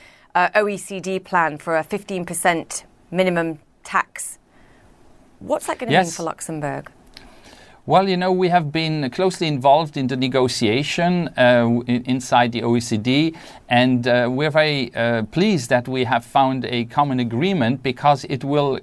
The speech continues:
Speaker 2: create a level playing field in, in the taxation, uh, world. You know, the landscape of taxation had not changed for a hundred years,
Speaker 1: Mm.
Speaker 2: and it had, uh, l-, led to, to lots of, uh, distortion. Uh, for Luxembourg, it is important that we now have a solution at the global level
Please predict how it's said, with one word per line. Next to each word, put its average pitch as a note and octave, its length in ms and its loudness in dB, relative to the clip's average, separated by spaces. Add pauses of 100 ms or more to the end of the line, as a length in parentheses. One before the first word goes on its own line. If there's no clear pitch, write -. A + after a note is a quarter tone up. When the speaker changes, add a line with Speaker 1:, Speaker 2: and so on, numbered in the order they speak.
Speaker 2:
create D3+ 420 0
a C3 60 0
level D#3 340 0
playing D3 320 -4
field B2 400 0 (300)
in, C3 300 2
in B2+ 320 2
the A#2 360 0 (140)
taxation, B2+ 920 -6
uh, G#2 80 -10
world. G#2+ 480 4 (360)
You C#3+ 80 -8
know, E3 120 -2
the E3 120 -4
landscape F3+ 400 -2
of D3 120 -2
taxation D3 500 -6
had D3 200 0
not C#3+ 180 -2
changed D3 280 -6
for C#3 120 -2
a A#2+ 80 4
hundred C3 440 -2
years, C3+ 460 0 (140)
Speaker 1:
Mm. D3+ 120 -16
Speaker 2:
and C3+ 200 2
it D3+ 120 -2
had, D3 360 0
uh, C#3+ 240 4 (240)
l-, B2 380 -4
led C3+ 480 0
to, C#3+ 240 -2
to - 220 -6
lots E3 320 0
of, D3+ 300 -6
uh, C3 120 0
distortion. B2+ 800 0 (440)
Uh, A#2 120 -6
for F3+ 180 -2
Luxembourg, E3 580 -2
it D3+ 120 -6
is D#3 160 -2
important D3+ 540 -2
that C3+ 220 0
we C#3+ 80 0
now D3+ 220 2
have C#3 240 2
a C3 80 -2
solution D3 640 -2
at B2+ 180 -2
the B2+ 60 -6
global C#3 400 0
level C3+ 500 0